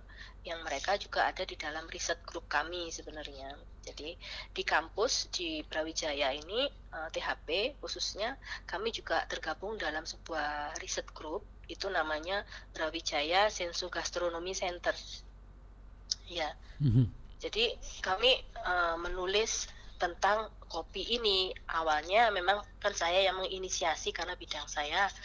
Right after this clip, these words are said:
Speaker 1: khusus masalah kopi. Nah, saya ber-, berpandangan bahwa, eh, selama saya studi di Australia waktu lalu, saya amati perkembangannya,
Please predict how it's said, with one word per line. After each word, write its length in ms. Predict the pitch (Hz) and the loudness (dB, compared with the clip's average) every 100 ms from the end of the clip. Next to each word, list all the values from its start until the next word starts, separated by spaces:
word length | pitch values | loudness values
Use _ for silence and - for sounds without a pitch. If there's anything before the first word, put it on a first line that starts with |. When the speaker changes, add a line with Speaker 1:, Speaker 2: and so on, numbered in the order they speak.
| - - | -12 -12
Speaker 1:
khusus 360 | - - 214 - | 0 2 2 0
masalah 360 | 156 151 147 143 | -2 0 0 0
kopi. 560 | - - - 160 151 147 - - - - - - - - 165 | -4 -8 -8 -6 -6 -8 -14 -16 -16 -16 -18 -18 -18 -10 -6
Nah, 120 | 156 - - - - - - | -6 -8 -18 -18 -18 -16 2
saya 320 | - 226 294 | 8 8 8
ber-, 320 | - 185 180 - | 8 6 6 -4
berpandangan 720 | 180 - 190 196 160 190 233 | -2 6 6 6 2 0 0
bahwa, 600 | 185 170 180 202 190 160 - - - - 180 | 0 0 4 8 8 6 -2 -16 -18 -12 -6
eh, 320 | 165 160 165 | -4 -4 -6
selama 440 | - 180 180 214 302 | -4 4 6 8 8
saya 200 | 285 254 | 6 4
studi 320 | - 214 208 | 2 -4 -2
di 80 | 185 | 4
Australia 560 | 151 - 190 175 170 156 | 4 4 4 4 6 4
waktu 240 | 151 175 | 4 2
lalu, 480 | 175 190 170 156 156 | 6 6 4 -4 -8
saya 400 | - 147 151 123 | -4 -2 0 2
amati 440 | 151 185 208 208 208 | 2 0 -2 -4 -4
perkembangannya, 760 | 180 190 175 156 143 139 147 | -6 -8 -8 -6 -8 -10 -14